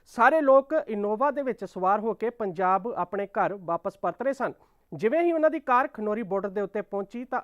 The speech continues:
ਅਚਾਨਕ ਕੁਝ ਸਾਹਮਣੇ ਆ ਗਿਆ। ਡਰਾਈਵਰ ਨੇ ਕਾਰ ਨੂੰ ਕੰਟਰੋਲ ਕਰਨ ਦੀ ਕੋਸ਼ਿਸ਼ ਕੀਤੀ, ਪਰ ਕਾਰ ਜੋ ਸੀ ਉਹ ਕੰਟਰੋਲ ਤੋਂ ਬਾਹਰ ਹੋ ਗਈ।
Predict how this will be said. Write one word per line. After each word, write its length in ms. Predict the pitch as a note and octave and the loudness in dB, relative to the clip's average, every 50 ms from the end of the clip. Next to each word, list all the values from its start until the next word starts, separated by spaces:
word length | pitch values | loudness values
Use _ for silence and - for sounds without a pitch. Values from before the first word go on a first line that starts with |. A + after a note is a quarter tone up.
| - | -6
ਅਚਾਨਕ 440 | F3+ F3+ - - G3 G#3 A#3 A3+ - | -8 -6 -4 -4 -2 -2 -4 -6 -10
ਕੁਝ 240 | A3 - G#3 F3 F3+ | -10 -10 -10 -10 -10
ਸਾਹਮਣੇ 420 | E3 _ - F3+ A3 A#3+ B3+ B3 | -8 _ -6 -4 -2 0 2 2
ਆ 100 | A3+ A3 | 2 2
ਗਿਆ। 260 | G3+ G3+ A3+ A#3+ C4 B3+ - - _ _ _ _ - | 0 0 0 0 -2 -2 -6 -14 _ _ _ _ 0
ਡਰਾਈਵਰ 320 | E3+ G3+ A#3+ B3+ C4+ D#4 | 4 4 4 6 6 4
ਨੇ 120 | D4+ E4+ D#4+ | 4 4 2
ਕਾਰ 260 | - C#4+ B3+ B3 B3+ | 2 4 6 6 6
ਨੂੰ 160 | B3+ C4 C#4+ | 4 0 -2
ਕੰਟਰੋਲ 400 | C#4+ C4+ A#3 G#3+ - G#3+ A3 A#3 | -2 -4 -6 -4 -2 0 0 0
ਕਰਨ 240 | A3+ - A3+ A3+ A3+ | 0 -2 -2 -2 -2
ਦੀ 100 | A3 A#3 | -4 -6
ਕੋਸ਼ਿਸ਼ 400 | G3+ - G#3 G3+ - - A3 G#3 | -6 -6 -6 -6 -6 -8 -12 -12
ਕੀਤੀ, 320 | - A3+ G#3+ - B3+ C4+ | -10 -10 -10 -10 -10 -10
ਪਰ 260 | C#4+ - - - G3+ G3 | -8 -4 0 0 0 0
ਕਾਰ 340 | - - G3+ G3 G3+ A3 | 0 0 2 2 2 2
ਜੋ 160 | F#3+ F3 F#3+ F3+ | 0 -2 -6 -6
ਸੀ 180 | - A3+ B3 | -6 -8 -8
ਉਹ 60 | C4 | -8
ਕੰਟਰੋਲ 400 | - - G3+ F3+ - F#3 F#3 F#3 | -6 -6 -8 -6 -6 -4 -4 -4
ਤੋਂ 220 | F3+ - G3+ A3+ B3+ | -4 -4 -4 -4 -4
ਬਾਹਰ 360 | F#3 D3 F3+ F#3 G#3 A#3+ A#3 | -2 0 0 2 2 2 0
ਹੋ 160 | G#3+ A3 A3 | -2 -4 -4
ਗਈ। 140 | E3+ E3+ C#3 | -4 -6 -8